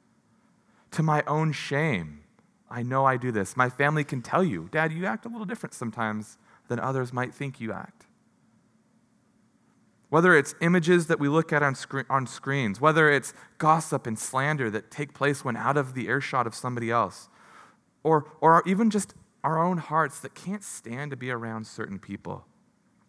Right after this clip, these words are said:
We are an embarrassing mess that needs to be cleaned up by Christ. In fact, Jesus in Matthew five tells us to take that drastic action,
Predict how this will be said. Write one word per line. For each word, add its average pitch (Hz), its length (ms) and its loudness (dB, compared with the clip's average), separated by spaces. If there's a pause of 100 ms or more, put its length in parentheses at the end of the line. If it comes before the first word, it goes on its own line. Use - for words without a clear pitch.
(1300)
We 160 320 0
are 131 160 -4
an 123 80 0
embarrassing 117 760 -2
mess - 680 -8 (1400)
that - 120 -8
needs 127 600 -4
to - 120 -12
be 110 100 -4
cleaned 120 360 -4
up 92 240 -2
by 90 220 -2
Christ. - 680 -10 (1600)
In 139 100 -2
fact, 147 260 6
Jesus 165 380 4
in 151 100 0
Matthew 143 360 4
five 143 420 6
tells 160 400 2
us 117 240 2
to 143 100 -4
take 160 300 -2
that 104 160 -2
drastic 113 400 -6
action, 110 480 -4